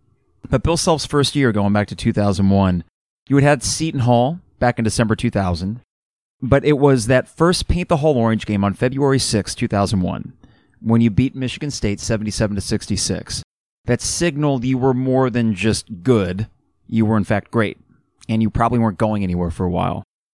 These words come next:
We knew the roster, if it stayed intact, was gonna be competing for Big Ten championships. They did, year in, year out.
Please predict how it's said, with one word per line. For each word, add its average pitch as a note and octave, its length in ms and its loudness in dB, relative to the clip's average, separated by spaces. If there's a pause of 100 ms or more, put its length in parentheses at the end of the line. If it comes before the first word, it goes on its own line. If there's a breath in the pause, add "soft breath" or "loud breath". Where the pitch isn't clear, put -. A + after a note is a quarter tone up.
(120)
We A2+ 120 2
knew A2+ 100 4
the G2 80 4
roster, G#2+ 560 2
if F#2+ 80 -8
it G#2 80 -4
stayed A2 240 -2
intact, G2 400 -2
was F#2+ 120 -6
gonna G#2 140 -2
be F#2 120 0
competing G2 360 0
for F2+ 120 -4
Big F#2+ 160 0
Ten F#2+ 160 -2
championships. G#2+ 760 -2
They G2 140 -4
did, F2 420 -6
year F#2 320 0
in, F2 120 -4
year E2+ 180 -4
out. E2 260 -6